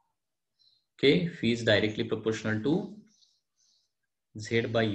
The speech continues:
N हे व्यवस्थित लक्षात ठेवावं लागेल. म्हणजे R कसं होतं बघा, R एन square by Z होतं, N square by Z, R is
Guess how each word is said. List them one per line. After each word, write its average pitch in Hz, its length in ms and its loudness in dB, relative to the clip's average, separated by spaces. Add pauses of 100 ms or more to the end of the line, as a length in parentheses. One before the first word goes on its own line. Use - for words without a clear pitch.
(100)
N 120 100 -2
हे 117 100 0
व्यवस्थित 107 480 -2
लक्षात 110 320 -6
ठेवावं 95 220 -4
लागेल. 87 260 -6 (640)
म्हणजे 110 260 -2 (240)
R 135 220 4 (140)
कसं 147 180 0
होतं 127 180 2
बघा, 92 240 -4 (480)
R - 260 -2 (720)
एन 117 100 4 (100)
square 156 320 4
by 160 100 6 (100)
Z 131 140 4
होतं, - 340 -6 (440)
N 139 120 2 (100)
square 127 340 -2
by 135 80 0 (120)
Z, 90 120 -2 (320)
R 120 100 2
is 127 60 -2